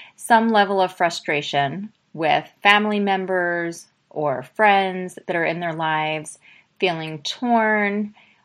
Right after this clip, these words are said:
or wondering why they always feel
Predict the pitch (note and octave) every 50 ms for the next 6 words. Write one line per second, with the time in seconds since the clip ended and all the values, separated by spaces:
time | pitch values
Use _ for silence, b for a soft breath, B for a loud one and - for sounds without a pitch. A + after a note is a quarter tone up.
0 | b _ - F3 F3 E3+ E3 D#3+ D#3 D#3 D#3 D#3 - - - F3+ G3 G#3 G#3 A3
1 | G#3+ G#3 F#3+ F#3 F3+ E3+ D#3+ D#3+ E3 E3+ E3 E3 E3+ E3+ E3+ E3+ E3 E3+ E3+ E3
2 | E3+ E3+ F3 E3 E3+ E3+ E3+ - - _ F#3+ F3+ F3 E3+ E3 D#3+ D#3+ D#3+ E3 -